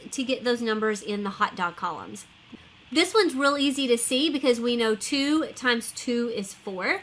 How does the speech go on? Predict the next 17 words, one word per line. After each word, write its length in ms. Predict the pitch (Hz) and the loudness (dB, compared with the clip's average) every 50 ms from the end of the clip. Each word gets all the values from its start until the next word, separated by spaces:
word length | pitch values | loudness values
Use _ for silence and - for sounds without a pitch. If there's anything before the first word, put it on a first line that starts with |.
| - - - - - - - | -8 -16 -20 -20 -20 -14 -6
We 140 | 247 262 262 | 0 2 2
know 220 | 254 247 240 233 | 4 6 4 4
that 200 | 220 233 - - | 4 2 0 -4
four 520 | - - - 240 226 220 226 240 269 320 320 | -8 -4 2 4 6 6 6 6 4 2 0
times 440 | - - - 269 247 226 233 - - | -2 -4 -2 2 2 2 2 -2 -6
two 400 | - - 233 208 202 196 196 - | -8 -4 -2 -2 -2 -2 -4 -4
is 180 | - 190 180 - - | -6 -8 -8 -8 -8
eight, 340 | 196 185 196 269 285 - - | -8 -6 -4 -4 -6 -8 -8
and 140 | - 269 277 | -6 -4 -2
we 120 | 294 294 285 | 0 0 0
know 140 | 285 277 277 | 0 0 -2
that 140 | 277 247 - | -2 -2 -4
six 540 | - - - 370 370 302 - - - - | -6 -6 -4 -2 -4 -4 -4 -10 -14 -14
times 400 | - - - 269 254 247 247 - | -12 -6 -2 0 0 0 0 -4
two 320 | - - - 208 196 196 - - | -6 -8 -6 -6 -6 -6 -6 -4
is 200 | 214 214 - - | -4 -4 -4 -4
twelve. 440 | - - - 285 269 220 170 135 | -10 -6 -2 0 2 2 0 -2